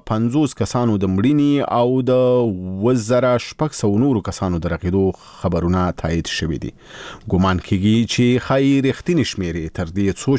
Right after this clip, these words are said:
چنده لوړې وي، ځکه په افغانستان کې ټول په کرونا اخته وګړي معاینه شوي هم نه دي او همدارنګه ګڼ هغه، آه، کسان چې د دې ناروغۍ له کبله یې ژوند له لاسه ورکړی، ثبت شوي نه دي. صالح محمد صالح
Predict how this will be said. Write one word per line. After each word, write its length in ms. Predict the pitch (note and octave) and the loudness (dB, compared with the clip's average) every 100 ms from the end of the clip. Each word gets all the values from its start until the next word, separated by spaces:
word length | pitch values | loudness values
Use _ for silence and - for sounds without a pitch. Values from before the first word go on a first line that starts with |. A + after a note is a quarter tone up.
| - | 2
چنده 260 | C3+ C3 | 0 2
لوړې 200 | C3 C#3 | 2 2
وي، 120 | C#3+ B2 | 2 0
ځکه 180 | B2 A#2+ | -2 -2
په 120 | G#2 | -2
افغانستان 420 | G#2+ G2+ A2+ A2 | -2 -2 0 0
کې 100 | C3+ C3 - - - - | 0 -2 -6 -20 -16 0
ټول 220 | D#3+ D3 | 0 2
په 120 | A#2+ - | -2 0
کرونا 280 | A2 A2+ G#2+ G2 G#2+ | 0 2 2 0 -4
اخته 320 | - - D3+ D3 | -8 -4 0 2
وګړي 500 | G2 F#2+ F#2+ F#2 F2 | 2 0 0 0 0
معاینه 280 | E2+ E2+ E2+ | 0 -2 -2
شوي 240 | - G#2+ A#2 | 0 2 4
هم 180 | A#2+ B2 | 2 2
نه 100 | C3 | 2
دي 120 | D3 C#3+ | 2 2
او 20 | G#2 | 0
همدارنګه 440 | F#2 F2+ F#2+ A2+ - - - - A2 A#2 | -2 -2 0 -2 -2 -18 -20 -6 -2 2
ګڼ 180 | C#3+ C#3 C#3 G#2+ | 2 2 0 0
هغه، 240 | B2 A#2 A#2 A#2 A#2 A2+ | 0 2 2 2 0 0
آه، 320 | F#2+ F#2+ F#2 - | 0 0 -2 -4
کسان 340 | F#2+ G#2 G2+ F#2+ | -4 0 0 0
چې 300 | G#2 G2 F#2 | 0 2 2
د 160 | F2+ E2+ | 0 2
دې 100 | F2+ F2+ | 0 0
ناروغۍ 280 | F2 F2+ F#2+ | 0 2 0
له 120 | F2+ - | 0 0
کبله 260 | F#2+ F#2 | 2 2
یې 100 | F2+ | 2
ژوند 240 | C3+ D3 A#2+ | 0 2 2
له 120 | A#2+ | 2
لاسه 200 | - B2 | 2 0
ورکړی، 300 | A#2+ D3+ G3+ - _ _ - - | 0 -2 -2 -6 _ _ -16 -8
ثبت 320 | - - - | -6 -4 -4
شوي 300 | - - D2+ | -4 -6 -10
نه 100 | C2+ | -12
دي. 80 | - - | -10 0
صالح 280 | C3+ D#3+ D#3+ | 2 2 0
محمد 280 | E3 E3 - | 0 -2 0
صالح 260 | C#3+ C3+ | 2 2